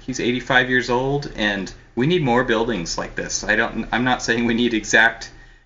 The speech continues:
copies or anything, but, but the world needs more architecture that people talk about and that they experience and that makes them look up, right? I mean, that's kind of the thing I always think of when I go down to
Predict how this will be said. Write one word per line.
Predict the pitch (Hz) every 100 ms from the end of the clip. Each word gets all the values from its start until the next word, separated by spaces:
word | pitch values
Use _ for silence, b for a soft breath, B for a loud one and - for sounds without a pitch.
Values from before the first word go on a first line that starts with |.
| _
copies | - 135 131 107 95
or | 98
anything, | 90 87 90 85 85
but, | - 98 - b b b _ _
but | 120 113 -
the | 110
world | 123 151 147
needs | 139 104
more | 98 107 117 117
architecture | 107 107 110 104 95 -
that | 98 -
people | - 107 92
talk | - 92 -
about | - 90 - - -
and | 104 101
that | 101
they | 104 90
experience | 87 - 110 104 107 107 - - -
and | 98
that | 90 - -
makes | 110 107 120 -
them | 107 98 90 85 - -
look | 101 104 101 -
up, | 107 104 - - - - -
right? | 101 101
I |
mean, | 104 104
that's | 117 - - B B B _
kind | 110 107
of |
the | 98
thing | - 110 98
I | 95
always | 110 113 -
think | 107
of | 95 87
when | 92
I | 95
go | 92 98
down | 95 95
to | 92 87